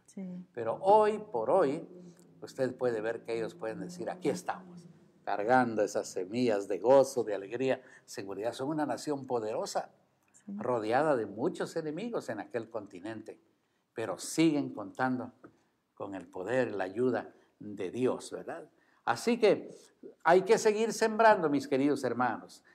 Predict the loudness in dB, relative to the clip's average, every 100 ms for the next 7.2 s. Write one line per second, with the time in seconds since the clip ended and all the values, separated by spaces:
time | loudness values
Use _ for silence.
0 | _ -4 -2 -2 -2 4 4 6 2 -2
1 | -6 2 2 4 8 10 10 6 4 -4
2 | -4 4 6 6 4 2 0 0 0 2
3 | 8 8 6 0 -2 2 4 4 0 -12
4 | -12 -4 -2 0 -2 0 0 0 -4 -6
5 | -2 -4 -2 -4 -2 -2 -4 -14 _ _
6 | -10 -8 -8 -6 -4 -4 -6 -12 -12 -10
7 | -10